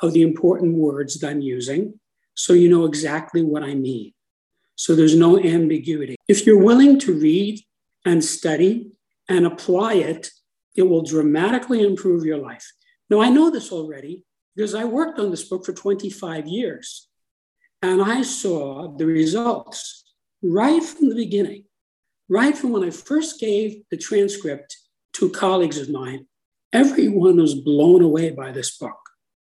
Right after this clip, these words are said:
I got very, very positive reactions, uh, from all kinds of people, uh, of different ages and different genders and different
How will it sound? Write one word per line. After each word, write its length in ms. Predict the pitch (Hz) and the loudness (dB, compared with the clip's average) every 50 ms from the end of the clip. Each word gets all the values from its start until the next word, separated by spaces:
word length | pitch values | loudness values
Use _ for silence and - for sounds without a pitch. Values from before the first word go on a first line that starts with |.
| _ _ _ _ _ _ _ _ _ _ _ _ _ _ _ _ - | _ _ _ _ _ _ _ _ _ _ _ _ _ _ _ _ -2
I 120 | - 180 165 | 0 2 2
got 160 | 151 156 151 | 2 2 0
very, 640 | 143 139 143 170 185 202 208 220 226 214 214 202 165 | 0 -2 2 4 4 6 6 4 4 4 2 0 0
very 340 | 170 196 185 185 180 180 170 | -2 0 0 2 2 2 0
positive 480 | - 185 165 170 160 160 156 156 151 | -2 -4 -4 -4 -4 -6 -6 -8 -8
reactions, 960 | 147 147 147 147 151 160 156 - - 165 131 - _ - - - - - _ _ _ _ _ _ _ _ _ _ _ _ _ - | -8 -8 -8 -8 -8 -10 -12 -12 -14 -14 -16 -16 _ -16 -16 -16 -16 -18 _ _ _ _ _ _ _ _ _ _ _ _ _ -4
uh, 300 | 180 165 156 165 165 - | -4 -2 -2 -4 -6 -4
from 280 | - - 185 160 - - - | 0 4 4 4 4 4 2
all 380 | 190 233 262 269 302 294 - | 4 6 6 6 6 6 4
kinds 360 | - - 226 240 240 240 233 | 0 -2 0 0 0 0 -2
of 120 | 233 - - | -4 -8 -8
people, 640 | - 208 196 190 - 214 208 202 202 202 202 202 _ _ _ _ _ _ _ _ _ - - | -6 -8 -8 -6 -4 -4 -4 -4 -4 -6 -8 -14 _ _ _ _ _ _ _ _ _ -10 -8
uh, 380 | 175 165 160 156 151 151 151 - | -6 -4 -4 -4 -4 -4 -6 -6
of 140 | 180 156 147 | -6 -4 -2
different 300 | - 208 202 - 196 196 | -2 -2 2 4 4 6
ages 320 | 185 185 208 180 185 180 160 | 6 4 4 2 0 0 0
and 80 | 156 151 | -2 -2
different 320 | 165 151 - 160 156 156 | -4 -6 -4 -4 -2 0
genders 460 | 170 185 202 208 196 202 196 190 170 | 2 2 4 4 2 2 0 0 0
and 120 | 170 160 165 | 0 0 -2
different 340 | 175 165 - 175 156 160 | -2 -4 -6 -10 -10 -12